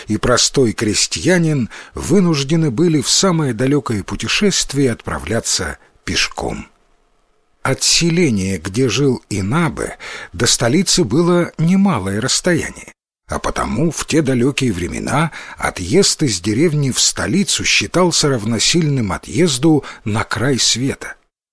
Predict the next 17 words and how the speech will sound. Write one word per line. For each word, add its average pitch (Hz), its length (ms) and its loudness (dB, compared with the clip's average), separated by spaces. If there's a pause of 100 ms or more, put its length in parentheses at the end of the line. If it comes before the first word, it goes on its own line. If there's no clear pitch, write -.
Жена 127 440 4
и 190 60 4
дочь 185 460 2
беспокоились, 120 1200 0 (240)
как 127 220 0
бы 135 100 4
с - 160 2
Инабе 151 360 2
не 151 100 2
случилось 165 680 2
чего-нибудь 139 640 0
плохого 143 600 2
во 143 160 2
время 131 320 0
пути 120 320 -2
в - 80 0
столицу. - 580 0